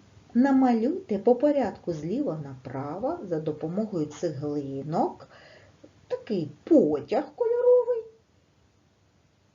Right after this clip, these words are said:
розташовуючи, розв'язуючи приклади і розташовуючи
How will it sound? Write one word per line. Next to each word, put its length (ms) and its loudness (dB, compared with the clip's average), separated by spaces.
розташовуючи, 1600 -4
розв'язуючи 920 -2
приклади 640 -4
і 160 2
розташовуючи 1600 0